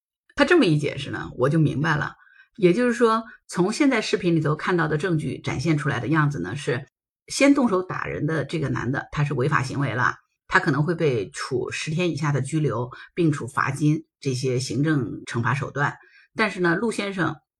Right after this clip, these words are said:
但是陆先生的这个行为呢，是可以不予处罚的。当我这个律师朋友跟我把这事儿讲到这个点以后呢，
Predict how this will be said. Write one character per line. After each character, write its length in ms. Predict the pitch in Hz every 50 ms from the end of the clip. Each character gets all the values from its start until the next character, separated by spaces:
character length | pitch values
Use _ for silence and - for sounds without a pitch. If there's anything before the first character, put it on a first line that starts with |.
| _ _ _ -
但 160 | - 262 240 240
是 60 | 226
陆 160 | 240 294 247
先 180 | 226 226 196 190
生 140 | 202 175
的 80 | 160 156
这 80 | 156 143
个 80 | 139
行 220 | 139 - - 139 139
为 100 | 110 123
呢， 200 | 135 117 107 143
是 160 | - - 151
可 180 | 143 - 156 156
以 160 | 165 151 139
不 220 | 143 - - 160
予 100 | 208 196
处 160 | 151 - - -
罚 240 | - 113 107 -
的。 240 | - - - - - _ _ _ _ _ _ -
当 160 | 247 254 247
我 160 | 202 175 165
这 180 | 160 208 208 190
个 340 | 180 175 170 165 165 170
律 120 | 202 226 220
师 100 | - 208
朋 180 | 185 196 180 190
友 100 | 196 185
跟 160 | 185 202 196
我 80 | 196 180
把 140 | 175 -
这 120 | 143 165 185
事 140 | 185 - 190
儿 20 |
讲 220 | 156 180 143 151
到 80 | 160 160
这 140 | 180 262 233
个 60 | 190
点 240 | - 165 151 156 160
以 60 | 156
后 200 | 147 147 143 139
呢， 220 | 139 143 147 156